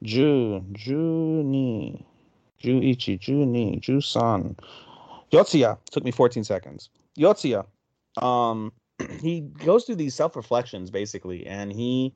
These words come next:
is starting to realize, like, "Yo, I'm really a piece of shit." But he has his reasons for being a piece of shit, which, you know, the, the, the reader or the, the watcher may or may not, you know, kinda understand. Like, I don't think there's anything necessarily wrong with his reasoning, but he is a young kid. He's still in middle school, I think.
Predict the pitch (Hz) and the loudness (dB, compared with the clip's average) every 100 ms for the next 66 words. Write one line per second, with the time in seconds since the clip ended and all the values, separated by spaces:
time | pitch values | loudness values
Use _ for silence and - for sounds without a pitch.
0 | - 120 143 165 135 123 123 110 107 107 | -8 -4 0 2 2 4 4 4 2 0
1 | 151 107 139 156 120 147 151 95 - 107 | 0 0 -2 0 0 -2 -10 -6 -2 0
2 | - 127 220 247 233 196 131 131 151 147 | 0 0 4 4 4 -2 -2 -2 -2 -4
3 | 151 165 156 170 - - 185 127 113 - | -4 -4 -6 -8 -10 -4 -4 0 -2 -4
4 | 123 120 107 - 123 95 - 107 78 110 | -6 -4 -4 -6 -6 -4 0 0 0 0
5 | 127 135 135 135 175 120 110 113 87 98 | 2 4 2 2 4 4 4 0 -2 2
6 | 104 117 127 117 110 113 117 120 - - | 4 4 -2 -4 -2 0 0 -2 -8 -20
7 | - - 117 120 117 113 110 117 120 104 | -10 -2 2 2 4 2 0 -2 -2 -4
8 | - _ - _ _ - 131 127 131 131 | -6 _ -20 _ _ -2 2 2 0 -2
9 | 131 127 139 107 113 131 131 123 113 117 | -2 -2 0 -2 -2 -2 -2 -6 -4 -4
10 | 113 117 98 - 101 113 - 120 98 92 | -4 -4 -6 -10 -10 -6 0 0 0 -4
11 | 98 113 117 117 120 120 120 117 104 98 | -4 -4 -4 -2 -2 -2 -2 -4 0 0
12 | 92 - 127 131 123 113 113 110 107 104 | 0 -4 0 0 0 -2 -2 -2 -4 -6
13 | 104 131 120 107 110 - 95 101 98 107 | -6 -6 -4 0 -2 -2 -2 -2 -2 -8